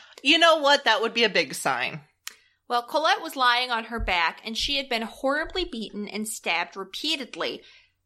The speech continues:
Speaker 2: One of her eyes was open, and a bloody pajama top was laid across her chest.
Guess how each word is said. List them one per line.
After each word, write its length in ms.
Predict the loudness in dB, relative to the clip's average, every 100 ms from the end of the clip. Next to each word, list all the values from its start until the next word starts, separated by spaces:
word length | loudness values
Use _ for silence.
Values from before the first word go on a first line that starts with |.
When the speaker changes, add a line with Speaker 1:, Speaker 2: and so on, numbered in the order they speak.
| _
Speaker 2:
One 200 | -4 -4
of 120 | -2
her 100 | 0
eyes 320 | 2 2 0
was 160 | -6 -2
open, 440 | -2 -2 -2 -2
and 200 | -2 -4
a 80 | -4
bloody 360 | -4 -2 -2 -2
pajama 520 | -6 -6 -2 -2 -4
top 380 | -4 -2 -2 -4
was 140 | -10
laid 260 | -2 -2 -2
across 440 | -8 -8 -6 -6
her 100 | -8
chest. 800 | -4 -2 0 -2 -4 -14 -16 -18